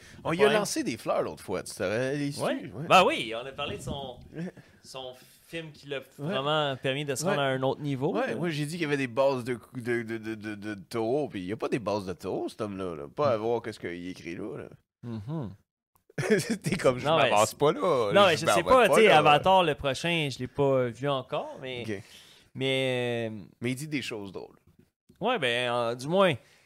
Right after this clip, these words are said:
Speaker 2: il, il a l'intention de pousser son univers, là, tu sais, comme, euh, comme,
Speaker 1: Son
Speaker 2: euh,
Speaker 1: lore.
Speaker 2: Tolkien, là, que,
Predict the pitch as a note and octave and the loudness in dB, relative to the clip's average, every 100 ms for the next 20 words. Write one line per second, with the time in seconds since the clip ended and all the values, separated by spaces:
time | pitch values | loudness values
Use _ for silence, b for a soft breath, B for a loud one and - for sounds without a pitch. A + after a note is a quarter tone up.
0 | b - F#2 F2+ G2 G#2+ A#2 C#3 D3+ E3 | b -16 -14 -14 -14 -14 -6 0 0 0
1 | F3+ F3+ A3 - - G#3 - E3+ E3+ F3+ | -2 -2 -6 -6 -6 -4 0 0 -2 -4
2 | F3 D#3+ D3 G3+ G3 F#3 E3 D3+ D3 C#3+ | -2 2 2 0 -6 -8 -8 -6 -4 -2
3 | C3+ B2+ D3 D3+ D3 A2 D3+ A#2 F#2+ D#3 | -4 -4 -4 0 2 6 6 6 2 0
4 | E3 A#3 A#3 G#3 E3 C#3+ C3+ C3 | -2 -4 -6 -4 0 2 2 0